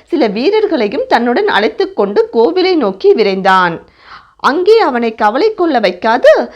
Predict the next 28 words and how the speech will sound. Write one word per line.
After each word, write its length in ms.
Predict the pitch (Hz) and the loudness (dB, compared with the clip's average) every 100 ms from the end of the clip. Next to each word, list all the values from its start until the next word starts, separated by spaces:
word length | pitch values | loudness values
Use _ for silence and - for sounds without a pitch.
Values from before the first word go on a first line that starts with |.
| - - | -20 -2
சிவலிங்கத்தை 720 | 427 403 359 320 311 262 233 | -2 0 -2 -4 -6 -4 -2
எடுக்க 360 | 214 214 233 202 | -2 -2 -2 0
எவ்வளவோ 640 | 190 190 262 370 359 294 | 0 -2 -2 2 2 0
முயற்சித்தும் 840 | 180 196 - 359 359 539 523 240 - | -2 -4 -4 -6 -4 -4 -2 -6 -10
அதை 360 | - 233 240 226 | -6 2 2 2
இம்மி 300 | 269 508 494 | -4 -2 0
அளவு 340 | 403 339 269 | 2 0 -2
கூட 220 | 262 254 214 | -4 2 2
அசைக்க 480 | 190 254 254 311 | 2 -2 -2 -2
முடியாது 520 | 254 220 214 196 220 494 | -2 -2 0 0 2 0
சோர்ந்து 460 | 311 294 427 403 339 | 0 0 0 -4 0
போயிருந்தனர். 760 | 254 240 208 196 202 196 175 - - - | 0 0 -2 0 2 2 2 -2 -20 -6
ஆனாலும் 580 | 175 190 196 196 349 440 | -2 0 0 -2 -2 -2
முயற்சியை 560 | 240 339 403 359 320 220 | 0 -2 -2 -2 -2 -2
விடாது 480 | 180 214 277 440 | -2 0 2 2
தொடர்ந்து 400 | 440 226 359 403 | 2 0 2 0
கொண்டிருந்தனர். 880 | 392 311 247 240 214 208 196 170 - _ _ | 0 -2 0 -2 0 2 2 2 -2 _ _
"ம், 360 | 202 320 554 240 - | -6 -2 0 -2 -2
உடைத்து 440 | 180 247 466 440 | 0 2 2 2
எடுங்கள், 500 | 220 240 453 320 165 - - | 2 2 2 0 0 -6 -10
முழுதாக 540 | 196 240 254 294 466 453 | -2 0 2 2 0 0
பேர்க்க 380 | 247 294 - 403 | 2 2 0 0
வேண்டும், 360 | 269 240 180 | 0 0 -2
சீக்கிரம்!" 680 | 175 415 - 392 220 175 170 _ _ | 0 0 2 0 0 0 -8 _ _
அவர்களில் 520 | - 214 240 - 214 | 0 2 2 0 0
ஒருவன் 380 | 190 190 196 190 | 0 2 0 0
குரல் 280 | 202 233 349 | 0 0 0
கொடுக்க 560 | 320 359 427 587 415 | -2 -2 0 2 0